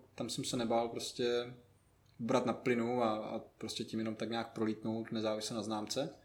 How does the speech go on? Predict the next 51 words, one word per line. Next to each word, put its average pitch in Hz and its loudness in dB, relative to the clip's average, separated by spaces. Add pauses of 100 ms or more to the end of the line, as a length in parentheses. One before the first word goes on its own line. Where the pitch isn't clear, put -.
(160)
Eh, 120 0
zpětně 151 6
se 185 6
ukázalo, 160 8
že 156 4
vlastně 156 2 (320)
ty 139 6
věci, 143 8
co 160 0
jsem, 165 6
kterýma 143 4
jsem 160 4
procházel, 147 6
takže 147 4
všechny 147 4
se 156 2
mi 147 4
jako 143 4
potom 143 -2
hodily 120 4
nějak. 98 -4 (180)
Ty, - 2
kter-, 143 4
kterýma 139 6
jsem 147 2
jenom 143 2
tak 147 2
prolítnul, 147 4
tak 131 0
jsem 151 4
stejně 160 6
si - -4
musel 139 0
doučovat. 123 0
Úplně 170 6
vlastně, 180 6 (320)
když - 2
tak 170 10
nad 185 10
tím 196 4
přemýšlím, 175 6 (380)
tak 143 4
nemám 160 6
ani 151 4
jeden 160 8
příklad, 156 4
kdy 151 2
tohle 147 2
se - 2
jako 147 2
nestalo. 107 -2